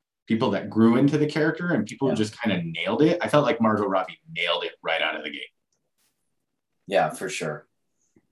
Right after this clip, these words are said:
Speaker 2: For sure. Um, but also grew into it, I think. Like, nailed it from the gate, but even, but got better as she went along as well, if that's possible. Can, can you nail it and still get better? I think so.
Speaker 1: Yeah, I think so too.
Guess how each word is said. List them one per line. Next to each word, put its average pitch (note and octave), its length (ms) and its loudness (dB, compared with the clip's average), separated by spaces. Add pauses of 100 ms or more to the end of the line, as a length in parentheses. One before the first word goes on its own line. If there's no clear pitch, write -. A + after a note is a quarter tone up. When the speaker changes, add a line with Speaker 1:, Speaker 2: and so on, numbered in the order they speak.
(160)
Speaker 2:
For D#2+ 60 -12
sure. - 480 -8
Um, F2 320 2 (1900)
but C#3+ 220 8
also C#3+ 320 8
grew C3 240 8
into C3+ 220 4
it, - 140 -2
I - 100 8
think. G2 260 -6
Like, A2+ 200 2
nailed C3 220 4
it B2 60 4
from B2+ 80 -4
the B2 80 -2
gate, - 260 0
but D#3 220 2
even, C3 340 -4
but C3 140 -2
got B2+ 200 4
better A2+ 280 4
as F#2+ 160 -2
she G2 160 -12
went F2 140 -6
along F2 380 -2
as - 160 0
well, C#2 320 2
if - 140 -16
that's - 220 0
possible. - 500 -10
Can, E2+ 140 -6
can - 160 -10
you F#2 80 -8
nail G2+ 200 0
it - 100 0
and G2+ 140 0
still B2 200 -2
get B2 120 -2
better? C#3 380 2
I D3 80 -6
think - 180 -6
so. - 320 -6 (480)
Speaker 1:
Yeah, C3+ 240 4
I A2 120 2
think D3 140 6
so D3 120 4
too. C#3+ 260 4